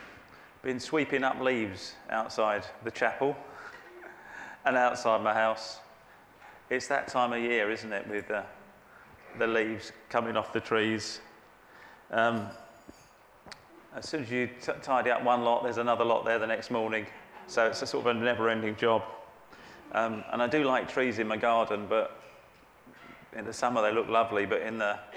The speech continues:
in the winter you've got a bit of a job to keep sweeping them up, put them in the recycling bin.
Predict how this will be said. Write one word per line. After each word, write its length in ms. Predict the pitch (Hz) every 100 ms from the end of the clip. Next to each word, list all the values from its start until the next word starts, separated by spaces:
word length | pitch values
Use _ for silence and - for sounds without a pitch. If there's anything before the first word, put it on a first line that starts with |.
| -
in 100 | 120
the 80 | 113
winter 440 | 143 127 107 101 - 110
you've 160 | 104
got 100 | -
a 60 | 104
bit 100 | 113
of 100 | 104
a 40 |
job 340 | 101 110 - -
to 180 | 98 95 - - - - - -
keep 220 | - 127
sweeping 340 | - 135 120 113
them 100 | 104
up, 480 | 107 - - - - - - - - - -
put 120 | 127
them 120 | 117
in 80 | 123
the 80 | 113
recycling 680 | 117 110 - 113 113 110 104
bin. 260 | 110 113